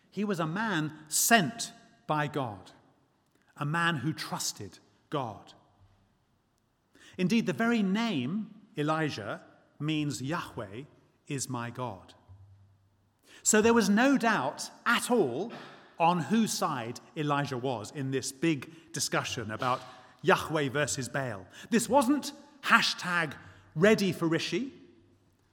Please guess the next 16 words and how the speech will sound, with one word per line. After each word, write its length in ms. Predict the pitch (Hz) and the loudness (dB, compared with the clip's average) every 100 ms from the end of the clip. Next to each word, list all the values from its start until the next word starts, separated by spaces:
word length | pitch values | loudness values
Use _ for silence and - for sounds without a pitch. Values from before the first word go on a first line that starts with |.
| _ 170 | _ 0
or 160 | 165 | 2
hashtag 640 | - 226 - - 190 185 151 | 4 4 4 -2 -2 -2 2
Liz 320 | 170 196 196 | 4 4 4
for 120 | 180 | -2
Leader 440 | 165 160 147 190 - - - _ _ - - - _ _ _ - - - | 0 0 -2 -6 -10 -20 -20 _ _ -20 -20 -20 _ _ _ -20 -18 2
or 180 | 180 170 | 4 6
hashtag 560 | 214 - - 185 180 | 8 6 4 -2 -2
Jeremy 400 | 127 202 196 185 | 4 6 6 4
for 140 | 160 165 | 0 0
Rector, 440 | 151 147 160 196 240 - - - - - - - - - - - - - - - - - - - - - - | -2 -2 -2 -2 -2 -18 -20 -20 -20 -20 -20 -18 -18 -18 -18 -16 -16 -14 -16 -18 -18 -20 -20 -20 -20 -20 4
but 560 | 196 214 - - - - | 12 12 10 -2 -12 2
hashtag 640 | - 233 - - 202 196 - | 8 8 8 -2 0 0 -2
Elijah 720 | 175 160 165 196 175 180 180 - | -4 2 4 6 4 2 0 -2
for 140 | 165 160 | -4 -2
Yahweh. 460 | 147 151 - 135 95 - _ _ | -2 -2 -4 -10 -10 -16 _ _
Hashtag 560 | - 254 - - 156 113 | -6 -4 -4 -2 -4 -4